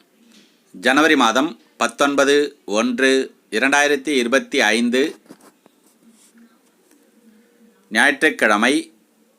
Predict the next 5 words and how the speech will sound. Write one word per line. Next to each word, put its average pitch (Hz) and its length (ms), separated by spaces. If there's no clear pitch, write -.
தேய்பிறை 147 440
பஞ்சமி 135 440
திதி, 113 280
உத்திரம் 165 440
நட்சத்திரம், 120 760